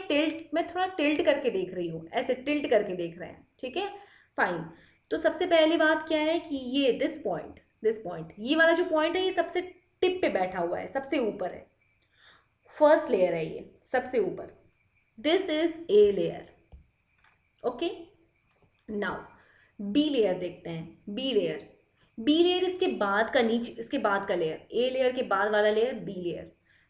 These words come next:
देखते हैं B layer में कौन कौन से आए, बी layer के कौन कौन से atoms इस unit cell में आए। तो B layer का एक,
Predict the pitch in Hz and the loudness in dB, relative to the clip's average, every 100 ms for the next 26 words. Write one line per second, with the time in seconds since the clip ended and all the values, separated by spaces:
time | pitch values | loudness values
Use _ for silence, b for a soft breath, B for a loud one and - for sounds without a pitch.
0 | - 247 247 311 240 269 277 285 277 294 | 2 2 4 2 4 4 6 6 6 4
1 | 269 233 240 269 285 285 240 233 285 - | 2 0 2 2 2 2 4 4 2 -4
2 | - _ _ _ _ _ 202 208 277 277 | -16 _ _ _ _ _ -8 0 2 4
3 | 277 277 294 285 233 240 269 294 277 226 | 4 2 0 0 0 2 0 0 0 -2
4 | 226 262 269 277 240 220 226 226 202 185 | -2 -2 -2 -4 -2 0 0 0 -2 -2
5 | 160 165 165 - _ _ _ - 277 226 | -8 -10 -14 -20 _ _ _ -4 -2 4
6 | 285 320 302 294 294 277 294 - 202 208 | 6 8 8 6 4 -2 -2 -2 2 2
7 | 208 208 208 | 0 -6 -16